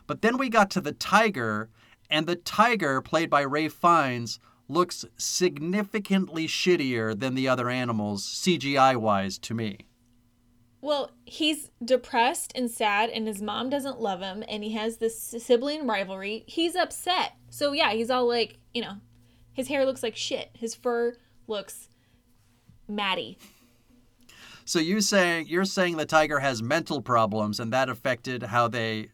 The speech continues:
Speaker 1: animated him?
Speaker 2: Yeah, I think they painted that through. Be like, "Okay, he's kinda crazy.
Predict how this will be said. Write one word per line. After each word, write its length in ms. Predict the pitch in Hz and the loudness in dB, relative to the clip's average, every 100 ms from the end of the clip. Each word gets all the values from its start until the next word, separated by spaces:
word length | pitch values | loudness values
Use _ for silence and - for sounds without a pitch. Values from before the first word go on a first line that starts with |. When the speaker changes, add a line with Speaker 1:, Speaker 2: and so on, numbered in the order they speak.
| - | -6
Speaker 1:
animated 580 | 123 131 151 175 180 175 | -2 -2 -2 -2 -2 0
him? 280 | 196 214 208 _ _ | -2 -2 -6 _ _
Speaker 2:
Yeah, 220 | 277 233 | 2 4
I 120 | 208 | 4
think 200 | 233 277 | 0 -2
they 140 | 269 254 | 0 0
painted 340 | 269 226 220 196 | 0 -2 -2 -4
that 280 | 180 - | -4 -6
through. 240 | - 208 185 | -10 -10 -8
Be 60 | |
like, 180 | 185 180 | -8 -6
"Okay, 260 | 254 269 240 | -6 0 0
he's 140 | 233 | 0
kinda 260 | - 269 294 | -4 -6 -6
crazy. 640 | 294 262 247 269 262 269 | -2 -2 0 -2 -4 -8